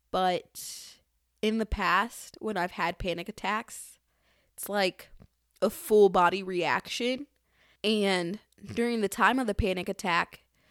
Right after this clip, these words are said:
your body is really in full fight or flight response.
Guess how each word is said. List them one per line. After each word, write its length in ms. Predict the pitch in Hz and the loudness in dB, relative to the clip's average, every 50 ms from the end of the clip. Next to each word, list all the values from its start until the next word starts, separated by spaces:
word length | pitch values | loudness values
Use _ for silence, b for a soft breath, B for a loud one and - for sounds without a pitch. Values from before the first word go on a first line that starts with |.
| b b b b b b | b b b b b b
your 160 | 175 202 208 | -2 -2 0
body 380 | 190 202 190 196 214 240 254 | 2 4 6 6 4 4 0
is 180 | 269 247 208 190 | -2 -2 -4 -4
really 360 | 180 196 196 196 220 226 - - | 0 2 2 2 2 0 0 0
in 440 | - 185 185 185 190 190 208 202 190 | 0 0 2 2 0 -2 -4 -6 -8
full 680 | - - - - 196 196 190 190 190 185 156 - - _ _ _ _ _ _ _ _ _ _ - | -10 -12 -2 2 4 6 6 6 6 4 2 0 -4 _ _ _ _ _ _ _ _ _ _ -14
fight 320 | - - - 190 175 175 | -14 -4 0 0 2 2
or 100 | 180 185 | 0 -2
flight 400 | - - - 175 175 175 180 - _ | -4 -4 -4 -2 -2 -2 -4 -6 _
response. 880 | 185 190 - - - - 175 165 175 180 240 320 349 - - - - - | -6 -4 -4 -4 0 2 4 4 4 4 2 0 -6 -12 -14 -16 -16 -18